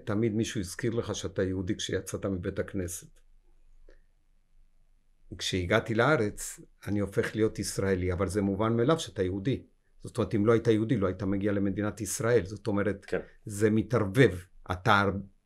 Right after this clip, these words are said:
Speaker 1: אתה עכשיו נלחם לא על היותך יהודי, כי יהודי גדלת כזה, ואתה שם.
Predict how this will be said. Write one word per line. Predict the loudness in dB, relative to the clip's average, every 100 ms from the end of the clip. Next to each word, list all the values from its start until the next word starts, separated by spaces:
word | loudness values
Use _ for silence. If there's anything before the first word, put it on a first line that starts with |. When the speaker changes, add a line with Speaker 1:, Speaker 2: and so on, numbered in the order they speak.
| _ _ _ -12
Speaker 1:
אתה | 2 6
עכשיו | 6 6 6 6
נלחם | 4 0 2 4 4
לא | 4 4
על | 6
היותך | 6 4 0 4 4
יהודי, | 4 2 0 -2 -2
כי | -2
יהודי | 0 0 0
גדלת | 2 2 8 12 12 10 0
כזה, | -4 0 4 4 2 -16 -12 -2
ואתה | 0 4 4
שם. | 4